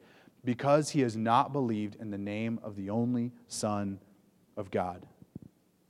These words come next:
Here's why God's love is so great. Because without Jesus,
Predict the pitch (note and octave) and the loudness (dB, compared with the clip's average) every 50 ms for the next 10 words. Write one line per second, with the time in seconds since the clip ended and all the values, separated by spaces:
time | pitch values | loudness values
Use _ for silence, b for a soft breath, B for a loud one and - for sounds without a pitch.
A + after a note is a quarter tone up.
0 | _ _ _ _ _ _ _ _ _ _ _ _ _ _ _ _ _ _ _ _ | _ _ _ _ _ _ _ _ _ _ _ _ _ _ _ _ _ _ _ _
1 | _ _ _ _ _ _ _ _ _ _ _ _ _ _ _ _ _ _ _ _ | _ _ _ _ _ _ _ _ _ _ _ _ _ _ _ _ _ _ _ _
2 | _ _ _ _ _ _ _ _ _ _ _ _ _ _ _ _ _ _ _ - | _ _ _ _ _ _ _ _ _ _ _ _ _ _ _ _ _ _ _ -2
3 | C#3 D3 D#3+ D3 D#3 D#3 D3 C3 B2 A2+ B2 A2+ A#2 A#2+ A#2+ A2 A2 G#2+ A2 G#2+ | 0 0 0 2 2 4 4 2 2 2 2 4 4 4 2 0 -2 0 2 2
4 | G#2+ G2+ G2+ G2 - - - B2 G#2+ G#2 G#2 G2 G2+ F#2 F#2 F#2 - - _ _ | 2 2 0 -4 -4 -4 -4 -2 -4 -4 -4 -6 -6 -8 -8 -10 -14 -18 _ _
5 | _ _ _ _ _ _ _ _ _ _ _ _ _ _ _ _ _ _ _ _ | _ _ _ _ _ _ _ _ _ _ _ _ _ _ _ _ _ _ _ _
6 | _ _ _ _ _ _ _ _ _ - A#2 G#2+ C3 A#2+ G#2 G#2+ F#2+ B2 B2+ D3 | _ _ _ _ _ _ _ _ _ -10 -4 0 0 0 0 0 2 4 4 4
7 | D#3 D#3 B2 A#2+ D3+ D3+ B2 G#2 G2 F#2 G2+ - - - - - - | 4 2 0 0 0 0 0 0 -2 -4 -6 -6 -6 -6 -8 -8 -10